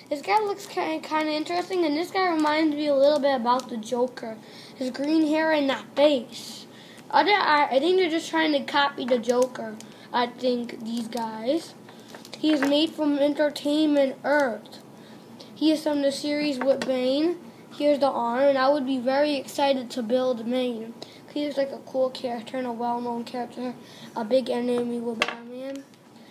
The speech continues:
But, but this guy has some red boots and black details around the boots that looks.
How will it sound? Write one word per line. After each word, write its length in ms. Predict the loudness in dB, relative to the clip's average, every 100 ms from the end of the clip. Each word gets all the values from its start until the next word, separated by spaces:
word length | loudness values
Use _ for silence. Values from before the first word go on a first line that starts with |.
| -20 -20 -10
But, 420 | -6 -4 -4 -6 -10 -20 -20 -20 -20 -10
but 80 | -4
this 120 | -2
guy 200 | 0 -2
has 100 | -2
some 260 | -6 -6 -4
red 220 | -4 -4
boots 320 | -6 -6 -6
and 160 | -6 -4
black 360 | -4 -4 -4 -8 -8
details 580 | -6 -6 -4 -4 -2 -4
around 420 | -4 -6 -6 -6
the 100 | -8
boots 420 | -8 -8 -8 -8
that 180 | -10 -8
looks. 280 | -8 -10